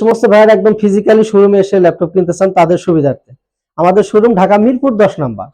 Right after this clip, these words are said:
গোলচক্কর থেকে সামান্য একটু দক্ষিণে। যদি মেট্রো রেলের প্ল্যান নাম্বার ফলো করেন, দুইশো তেপ্পান্ন প্ল্যানের ঠিক পূর্ব পাশের বিল্ডিং, এটা হচ্ছে সেন্ট্রাল প্লাজা, সামনে একটা ডাচ বাংলা এটিএম বুথ আছে। আপনি গ্রাউন্ড ফ্লোরে ঢুকলেই নয় নাম্বার শপ, ল্যাপটপ ঘর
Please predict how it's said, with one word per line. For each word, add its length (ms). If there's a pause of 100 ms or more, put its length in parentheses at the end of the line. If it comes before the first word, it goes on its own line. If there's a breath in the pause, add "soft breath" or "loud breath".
(380)
গোলচক্কর 540
থেকে 120 (120)
সামান্য 280 (100)
একটু 140 (100)
দক্ষিণে। 260 (560)
যদি 200
মেট্রো 220
রেলের 240
প্ল্যান 240
নাম্বার 200 (100)
ফলো 220
করেন, 160 (160)
দুইশো 220 (120)
তেপ্পান্ন 320 (100)
প্ল্যানের 320 (100)
ঠিক 140 (200)
পূর্ব 160 (120)
পাশের 300
বিল্ডিং, 240 (380)
এটা 120
হচ্ছে 220
সেন্ট্রাল 380
প্লাজা, 260 (120)
সামনে 240
একটা 120 (100)
ডাচ 280
বাংলা 180 (100)
এটিএম 280
বুথ 120 (100)
আছে। 140 (540)
আপনি 260
গ্রাউন্ড 340
ফ্লোরে 260 (100)
ঢুকলেই 360 (220)
নয় 180
নাম্বার 280
শপ, 120 (120)
ল্যাপটপ 400
ঘর 140